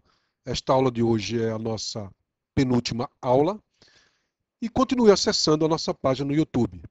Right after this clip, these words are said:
pesquisando por Navi Andrade. Aqui emitam suas opiniões sobre os nossos vídeos, opinem, tirem suas dúvidas e vamos em frente.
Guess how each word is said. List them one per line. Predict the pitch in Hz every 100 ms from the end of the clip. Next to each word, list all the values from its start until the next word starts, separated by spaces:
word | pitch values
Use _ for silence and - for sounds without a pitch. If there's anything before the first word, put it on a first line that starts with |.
| -
pesquisando | 143 - 151 107 117 113
por | - 110
Navi | 123 110
Andrade. | 170 156 156 165 196 226 _ _ -
Aqui | 202 - 160
emitam | 143 139 139 - 120 113 110 107 104
suas | 104 - 131 117
opiniões | 127 165 156 127 117 - - _ _ _
sobre | - 143 123
os | 113
nossos | 113 107 156
vídeos, | 113 170 220 233 254 - _ -
opinem, | 139 - 147 196 247 277 _ _ _ _ -
tirem | 175 139
suas | - 139 135 -
dúvidas | 170 208 220 240 - - - _ _ _ _ _ _
e | 226
vamos | 143 165 185 - - - -
em | 160
frente. | 139 117 95 -